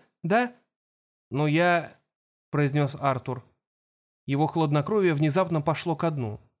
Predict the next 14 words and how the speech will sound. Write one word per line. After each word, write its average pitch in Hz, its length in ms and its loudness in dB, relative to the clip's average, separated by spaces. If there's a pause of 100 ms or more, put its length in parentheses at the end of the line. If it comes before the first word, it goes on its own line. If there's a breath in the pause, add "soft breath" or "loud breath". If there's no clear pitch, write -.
(400)
«Да, 214 300 0
так 214 220 -2
оно 233 160 2
и 240 80 2
есть», 185 480 -2 (280)
сказала 131 420 -2
Финчёрч. 120 640 -4 (400)
«Да, 190 260 0
именно 208 340 2
это 226 340 -2
я 180 160 2
днём 202 260 0
и 208 40 0
почувствовала. 131 800 -6